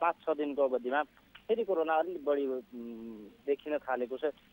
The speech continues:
विगत, अ, त्यो, उम्, एकचोटि जुन सय, एक डे-, डेढ सयको, अ, एभरेजमा गइरहेको कोरोना बिचमा रोकिएर दुई तिनमा झरेको थियो। अ, त्यसपछि भने अहिले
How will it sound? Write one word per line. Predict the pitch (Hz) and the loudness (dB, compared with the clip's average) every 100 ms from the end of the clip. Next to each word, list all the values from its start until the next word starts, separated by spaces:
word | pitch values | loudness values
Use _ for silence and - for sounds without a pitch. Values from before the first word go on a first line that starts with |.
| _ | _
विगत, | 117 117 120 135 131 139 139 | -6 -6 -2 -2 0 0 0
अ, | 120 | -2
त्यो, | 117 - 127 | -2 -4 -6
उम्, | 110 113 110 110 | -6 -10 -10 -8
एकचोटि | 131 131 143 143 | -8 -6 -8 -6
जुन | 131 135 135 | -6 -6 -6
सय, | 127 - 147 147 147 - _ _ 135 | -6 2 6 6 4 0 _ _ -10
एक | - | -8
डे-, | 120 143 - | -4 -4 -4
डेढ | 131 147 | -2 0
सयको, | 139 147 143 147 143 | 0 -2 -2 0 0
अ, | 120 120 117 120 | -2 -6 -8 -6
एभरेजमा | 131 123 127 135 139 | -6 -4 -4 -2 -2
गइरहेको | 123 123 127 127 | 2 2 2 0
कोरोना | 127 127 120 147 | -6 -4 -2 -2
बिचमा | 143 123 - 131 | -4 -6 -4 -4
रोकिएर | 123 - 135 165 | -2 -4 -4 -4
दुई | 139 135 | -4 -6
तिनमा | 127 160 165 165 | -6 -6 -2 -2
झरेको | 151 110 113 117 | -2 -4 -4 -4
थियो। | - 143 | -4 -6
अ, | - _ _ _ 165 160 | -8 _ _ _ -4 -4
त्यसपछि | - 208 190 175 170 | -2 -2 -2 0 0
भने | 127 147 165 | 0 2 2
अहिले | 143 135 139 143 | 2 2 2 0